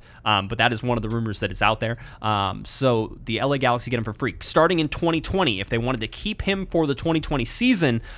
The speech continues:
uh, the loan fee would go up to six hundred thousand dollars, uh, and then Pavone's salary would go up over the designated player range, so they would need an open designated player spot. Um, then the really fun stuff comes is after the twenty twenty season, after next year,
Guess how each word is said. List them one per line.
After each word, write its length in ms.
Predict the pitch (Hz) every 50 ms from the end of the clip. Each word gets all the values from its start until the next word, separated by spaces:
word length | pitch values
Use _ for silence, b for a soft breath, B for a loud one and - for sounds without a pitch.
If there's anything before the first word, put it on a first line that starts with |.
| B B
uh, 140 | - 123 -
the 100 | - 135
loan 240 | 139 151 170 190 180
fee 160 | - 220 185
would 140 | 151 143 127
go 80 | 160
up 80 | 156 135
to 80 | - -
six 240 | - - 175 -
hundred 200 | - 165 156 139
thousand 300 | 120 135 143 139 - 123
dollars, 400 | 113 127 131 135 143 147 143 - B B B B B
uh, 160 | - 117 -
and 160 | 120 123 123 135
then 140 | 135 131
Pavone's 320 | 123 120 120 127 127 123 -
salary 320 | - 120 120 120 120 120
would 260 | 120 113 123 143 151
go 200 | 147 147 143 135
up 280 | - - 120 127 - - - -
over 300 | 135 131 123 131 131 123
the 180 | 107 117 113
designated 560 | 110 107 113 113 101 107 104 113 104 101 101
player 340 | - - 127 123 120 110 104
range, 320 | 95 95 95 92 90 95 -
so 120 | - 110
they 100 | 98 101
would 240 | 101 113 117 117 113
need 180 | 113 110 107
an 80 | 110 104 -
open 240 | 117 110 - 113 101
designated 480 | 95 92 92 - - 90 85 85 85
player 240 | - - 180 185 165
spot. 340 | - - - 151 139 139 - B B B B B -
Um, 260 | 117 110 104 107 113
then 160 | 123 139 139
the 80 | 131 127
really 320 | 127 143 165 196 214 208
fun 240 | - - 170 147 127
stuff 240 | - - 143 123 -
comes 300 | - 123 120 117 117 120
is 200 | 113 104 - - -
after 340 | - 127 135 - - - 147
the 100 | 135 127
twenty 280 | - - 170 151 139
twenty 220 | 123 - 139 131 120
season, 360 | - - 170 156 139 131 - -
after 340 | 110 139 185 208 - 196 156
next 300 | 135 123 110 - - 110
year, 200 | 107 104 107